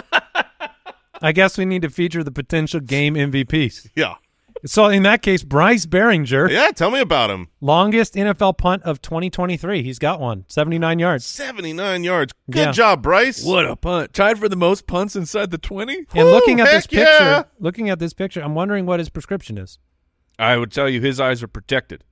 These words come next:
Speaker 2: They are. Uh, tied for the most punts inside the twenty.
Speaker 1: Yeah. Well, when you get a lot of <laughs> opportunities punting the
Speaker 2: Behringer
Speaker 1: ball.
Speaker 2: v. Harvin the third on
Speaker 3: It
Speaker 2: Thursday night.
Speaker 3: It is going to be an old school defensive battle.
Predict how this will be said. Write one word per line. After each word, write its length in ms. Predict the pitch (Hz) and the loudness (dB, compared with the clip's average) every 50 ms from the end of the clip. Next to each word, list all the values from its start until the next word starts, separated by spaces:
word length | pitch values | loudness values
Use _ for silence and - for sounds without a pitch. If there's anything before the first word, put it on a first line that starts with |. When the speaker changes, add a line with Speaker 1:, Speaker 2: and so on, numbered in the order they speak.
| _ _ _ | _ _ _
Speaker 2:
They 200 | 120 143 156 156 | -4 -2 0 0
are. 360 | 156 165 165 147 120 110 - - | 2 2 2 2 0 -2 -6 -6
Uh, 280 | 147 143 143 139 139 | -4 -2 -2 -2 -2
tied 320 | - - 160 160 190 190 165 | -4 -6 -4 -4 -4 -4 -4
for 100 | 185 170 | -4 -4
the 80 | 151 | -4
most 320 | 147 147 151 180 180 - - | -4 -4 -4 -6 -6 -8 -8
punts 240 | 170 175 180 - | -8 -8 -8 -8
inside 260 | - 170 - 190 185 170 | -10 -6 -6 -6 -4 -6
the 80 | 185 | -8
twenty. 380 | - - 160 170 208 196 123 - _ _ _ _ | -10 -8 -8 -8 -6 -8 -10 -12 _ _ _ _
Speaker 1:
Yeah. 240 | - 98 123 123 - _ _ _ - | -8 -6 -6 -6 -8 _ _ _ -4
Well, 240 | 117 123 127 127 | -2 -2 -2 -2
when 220 | 113 135 143 151 147 | -4 -4 -4 -4 -4
you 80 | 143 | -2
get 160 | 135 147 175 160 | 0 0 0 2
a 60 | 143 | 0
lot 340 | 127 123 131 135 135 139 139 | 0 0 2 4 4 2 4
of 60 | 123 | 4
<laughs> 80 | 123 120 | 2 2
opportunities 640 | 117 - 120 - - - 190 143 - - 175 - | 2 -2 -10 -10 -4 -2 -2 -2 -2 -6 -8 -8
punting 260 | - 110 - 170 175 190 | -8 0 2 2 4 6
the 40 | 208 | 6
Speaker 2:
Behringer 600 | 240 262 269 269 262 - - 247 262 262 269 269 254 247 | 4 4 4 2 2 2 4 6 6 6 6 6 2 0
Speaker 1:
ball. 20 | - _ _ _ _ _ _ - | -8 _ _ _ _ _ _ -18
Speaker 2:
v. 560 | 117 113 143 185 202 208 214 220 220 220 180 - _ - - | -10 -2 2 2 4 4 4 2 2 0 -2 -6 _ -8 -2
Harvin 460 | 170 185 202 208 202 180 196 196 185 | 0 2 2 2 0 0 -2 -2 0
the 120 | 170 170 156 | 0 0 0
third 500 | - - 165 156 156 131 110 98 - _ _ _ _ _ _ _ _ _ _ _ _ _ _ _ _ _ _ _ _ _ _ | 2 2 2 2 4 2 0 -4 -12 _ _ _ _ _ _ _ _ _ _ _ _ _ _ _ _ _ _ _ _ _ _
on 120 | - 147 156 | 2 2 4
Speaker 3:
It 60 | 151 | 6
Speaker 2:
Thursday 320 | 175 170 165 160 143 165 | 4 4 4 2 0 -2
night. 240 | 151 143 131 107 - _ _ _ _ _ | -2 -2 -2 -4 -8 _ _ _ _ _
Speaker 3:
It 160 | 139 139 135 | 2 2 4
is 180 | 135 131 117 107 | 4 2 0 -2
going 380 | 113 131 135 139 147 160 165 156 | 0 2 2 2 2 0 -4 -6
to 120 | - 156 | -10 -8
be 380 | 139 151 143 139 131 127 123 123 _ _ _ _ _ _ _ _ _ _ _ _ _ _ _ | -6 -4 -4 -2 -4 -6 -8 -10 _ _ _ _ _ _ _ _ _ _ _ _ _ _ _
an 140 | 135 127 113 | -14 -12 -4
old 280 | 101 120 120 123 117 | 0 0 0 0 0
school 260 | - - - 123 117 110 | -4 -10 -10 -8 -8 -8
defensive 680 | 98 - 110 101 - - 107 101 98 - 98 90 _ | -8 -8 -10 -8 -8 -8 -8 -8 -10 -14 -20 -16 _
battle. 320 | - 85 - - _ _ | -16 -16 -16 -18 _ _